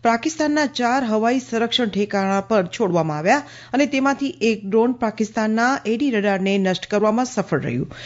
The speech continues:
તેમણે કહ્યું કે પાકિસ્તાને નિયંત્રણ રેખા પર ભારે તોપ અને સશસ્ત્ર ડ્રોનનો ઉપયોગ કરીને ગોળીબાર કર્યો, જેમાં ભારતીય જવાનોને નુકસાન પહોંચ્યું.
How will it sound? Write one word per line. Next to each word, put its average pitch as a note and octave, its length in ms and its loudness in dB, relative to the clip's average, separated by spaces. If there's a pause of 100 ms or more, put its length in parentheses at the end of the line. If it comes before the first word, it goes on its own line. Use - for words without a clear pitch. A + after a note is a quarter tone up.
(220)
તેમણે G#3 200 2
કહ્યું A#3 160 0
કે A#3+ 100 -2
પાકિસ્તાને A#3 640 0
નિયંત્રણ A3+ 520 2
રેખા G3+ 300 0
પર A#3+ 300 2 (380)
ભારે A#3 320 2
તોપ G#3 380 0
અને G3+ 100 0
સશસ્ત્ર A#3 640 -2
ડ્રોનનો G#3+ 420 0
ઉપયોગ G3 320 0
કરીને F3 340 0
ગોળીબાર D#3+ 400 0
કર્યો, F3 240 0
જેમાં A#3+ 400 0 (280)
ભારતીય F#3+ 420 0
જવાનોને F#3+ 480 2
નુકસાન E3+ 420 0
પહોંચ્યું. E3 480 0